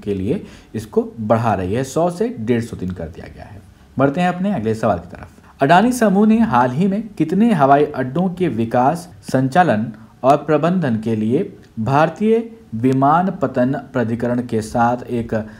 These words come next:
रियायत समझौते पर हस्ताक्षर किए हैं? तो ऐसे तीन समझौते हैं, इसका सही जवाब है तीन, अ, जो समझौते हैं उस पर, अ, हस्ताक्षर किए गए हैं। तो अडानी समूह ने हाल ही में ये तीन हवाई अड्डों के विकास, संचालन और प्रबंधन, यानी कि जो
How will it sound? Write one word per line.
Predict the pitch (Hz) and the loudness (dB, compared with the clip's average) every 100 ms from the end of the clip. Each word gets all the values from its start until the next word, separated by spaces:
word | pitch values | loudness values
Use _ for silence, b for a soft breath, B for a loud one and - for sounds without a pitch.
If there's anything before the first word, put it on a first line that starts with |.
| B 110 | B -4
रियायत | 127 160 175 214 220 | 0 4 4 2 -2
समझौते | - 120 113 110 110 104 | -2 -2 0 -2 -2 -4
पर | 117 135 | -4 -4
हस्ताक्षर | 107 98 104 95 95 110 | -4 -6 -6 -6 -4 -6
किए | 104 - 113 92 | -6 -4 -2 -2
हैं? | 87 85 - - | -6 -14 -14 -6
तो | 117 | -2
ऐसे | 123 165 208 - B B _ - | -2 0 0 0 B B _ -2
तीन | 185 247 247 | 2 2 2
समझौते | 151 120 110 107 110 | 0 2 0 0 -2
हैं, | 107 139 | -2 -4
इसका | - 101 | -6 -4
सही | 107 107 | -2 -2
जवाब | 107 107 110 | 0 -2 -2
है | 117 | -4
तीन, | 117 - 143 208 208 | -4 -4 2 4 4
अ, | 117 104 92 | 0 -2 -4
जो | 92 104 101 | -6 -6 -6
समझौते | 107 104 104 110 | -4 -4 -4 -4
हैं | 156 | -4
उस | 120 110 | -4 -2
पर, | 113 107 B B B - | -2 -2 B B B -6
अ, | 107 104 | -4 -4
हस्ताक्षर | 101 110 117 110 110 | -8 -4 -4 -2 -4
किए | 92 - 147 | -6 0 0
गए | 160 156 | 2 -2
हैं। | 151 233 - - | -2 -2 -4 0
तो | 180 202 | 6 6
अडानी | 202 - 143 170 220 | 4 2 2 4 2
समूह | 220 208 214 | 2 2 4
ने | 214 | 4
हाल | 156 160 | 2 0
ही | 165 175 | 0 0
में | 185 180 | -2 -2
ये | 170 | -4
तीन | 170 - 165 170 | -6 -4 -2 0
हवाई | 131 131 143 | 0 0 0
अड्डों | - 120 131 202 | -2 -6 -2 -2
के | 202 143 | 0 -4
विकास, | 104 113 123 120 139 | -2 -4 0 0 0
संचालन | 139 123 110 117 120 123 123 | -2 -4 -4 -2 -2 -2 -4
और | 120 | -8
प्रबंधन, | 113 113 113 92 87 | -4 -2 -2 -4 -4
यानी | 120 165 | -4 -4
कि | 180 | -4
जो | 175 160 | -2 0